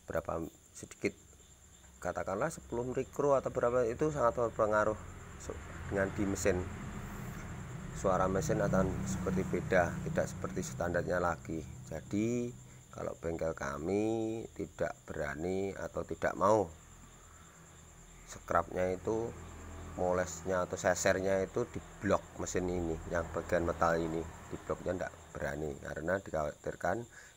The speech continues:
ini pasti askruk itu akan naik ke sana, stangnya, seker itu. Mungkin para montir-montir senior sudah paham lah, katakanlah seperti itu. Kami masih montir, ah, desa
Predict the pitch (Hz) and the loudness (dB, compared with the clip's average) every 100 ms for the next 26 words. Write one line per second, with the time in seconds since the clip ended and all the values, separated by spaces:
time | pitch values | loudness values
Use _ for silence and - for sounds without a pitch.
0 | - 90 101 82 85 - 101 113 - - | -8 -4 -4 -4 -8 -4 -4 -4 -10 -20
1 | - - - - - - 80 - - 95 | -20 -20 -20 -20 -20 -12 -12 -10 -12 -8
2 | - 98 85 76 71 - - - - - | -6 -4 -4 -6 -8 -12 -14 -10 -10 -10
3 | - - - - - - - - 67 64 | -14 -18 -20 -20 -20 -20 -12 -8 -6 -6
4 | 62 50 - - - - - - - - | -6 -8 -12 -16 -14 -14 -16 -18 -20 -20
5 | - - - - - - - - 80 - | -20 -20 -20 -20 -20 -20 -18 -10 -6 -2
6 | 95 80 80 80 78 78 - - - - | -2 -2 -2 -2 -4 -6 -10 -18 -20 -20
7 | - - - - 85 82 82 78 82 78 | -20 -20 -20 -10 -6 -4 -4 -4 -4 -6
8 | 87 87 85 90 90 90 85 - 76 - | -8 -6 0 2 2 0 -6 -8 -10 -6
9 | 78 82 80 78 - - - - - - | -4 -4 -4 -6 -10 -18 -20 -20 -18 -18
10 | - 76 - - - - 76 - - - | -16 -14 -14 -14 -16 -12 -12 -12 -10 -8
11 | 80 95 87 80 - 85 - - - - | -2 -2 0 -2 -2 -6 -8 -20 -16 -14
12 | - - - - - - 85 80 92 95 | -14 -16 -18 -20 -8 -2 0 0 2 4
13 | 90 87 - - - - 98 110 104 92 | 4 0 -2 -6 -12 -8 -6 -4 -6 -8
14 | 85 - - - 85 80 - 98 87 82 | -12 -14 -20 -6 -4 2 8 10 10 6